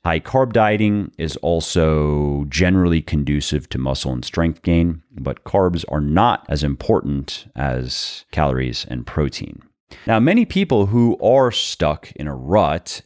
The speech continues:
don't understand this, and they really just don't eat enough calories or enough protein or both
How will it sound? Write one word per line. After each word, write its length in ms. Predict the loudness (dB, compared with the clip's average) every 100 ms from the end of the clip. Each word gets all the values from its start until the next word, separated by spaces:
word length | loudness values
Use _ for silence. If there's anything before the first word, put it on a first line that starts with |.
| -12
don't 360 | 0 2 2 0 -2
understand 880 | 0 0 -2 -4 -2 2 2 2 -2
this, 320 | -4 -8 -2
and 100 | 2
they 100 | 4
really 180 | 4 2
just 340 | 0 -2 -4
don't 300 | 0 0 0 2
eat 160 | 2
enough 280 | 4 2 0
calories 720 | -2 0 2 0 0 -2 -6
or 100 | 0
enough 200 | 2 2
protein 680 | 0 2 2 2 0 2 0
or 140 | 2 2
both 560 | 2 2 2 -2 -10